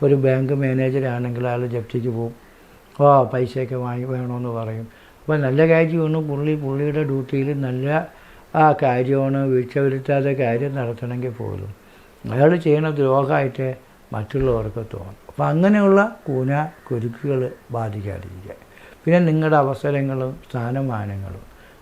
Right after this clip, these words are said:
നഷ്ടപ്പെടാതിരിക്കുക. നമുക്ക് എന്നൊരു ജോലി ഉണ്ടെങ്കിൽ അത് വേണ്ടാന്ന് മുണ്ട് രാജിവെച്ചിട്ട് പോകുന്ന പറയും.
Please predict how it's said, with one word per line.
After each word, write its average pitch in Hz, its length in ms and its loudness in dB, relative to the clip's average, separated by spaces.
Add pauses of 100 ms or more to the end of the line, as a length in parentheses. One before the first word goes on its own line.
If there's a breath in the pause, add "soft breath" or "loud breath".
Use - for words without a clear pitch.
(140)
നഷ്ടപ്പെടാതിരിക്കുക. 113 1120 0
നമുക്ക് 165 360 2
എന്നൊരു 170 220 2
ജോലി 160 380 6
ഉണ്ടെങ്കിൽ 151 260 2
അത് 147 80 2
വേണ്ടാന്ന് 139 460 0
മുണ്ട് 131 240 0
രാജിവെച്ചിട്ട് 120 720 -2
പോകുന്ന 104 280 -8
പറയും. - 280 -14